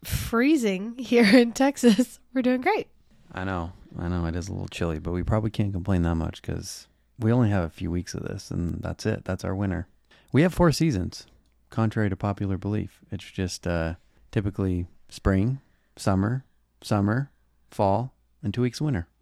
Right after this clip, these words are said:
Speaker 1: <laughs> Our kids also do not think it's winter because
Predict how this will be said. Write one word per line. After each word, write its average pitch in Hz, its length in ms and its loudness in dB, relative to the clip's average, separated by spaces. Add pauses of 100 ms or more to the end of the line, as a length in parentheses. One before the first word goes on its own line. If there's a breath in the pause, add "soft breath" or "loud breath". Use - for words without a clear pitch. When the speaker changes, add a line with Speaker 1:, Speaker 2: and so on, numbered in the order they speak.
(220)
Speaker 1:
<laughs> - 560 -8
Our 262 120 -4
kids 330 240 0
also 254 320 0
do 233 100 -10
not 240 220 0
think 269 160 -6
it's 269 120 -10
winter 277 360 -4
because 220 500 -4